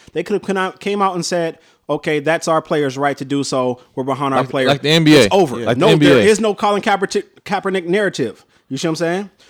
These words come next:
Speaker 1: It's
Speaker 3: do you
Speaker 1: just
Speaker 3: mean
Speaker 1: that
Speaker 3: of the N B A?
Speaker 2: Uh,
Speaker 3: The
Speaker 2: they,
Speaker 3: N B A?
Speaker 2: the, the recent one, the, when they, um, when they, the kneeling stuff,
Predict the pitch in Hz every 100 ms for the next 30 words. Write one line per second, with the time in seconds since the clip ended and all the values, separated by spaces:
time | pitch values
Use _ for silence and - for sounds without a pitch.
0 | _ 143 170 185 165 147 127 113 127 123
1 | 104 95 90 _ _ _ _ _ 120 123
2 | 123 139 147 147 131 135 160 135 113 95
3 | 92 _ 117 123 131 127 127 123 120 110
4 | 110 117 120 117 113 131 151 151 170 180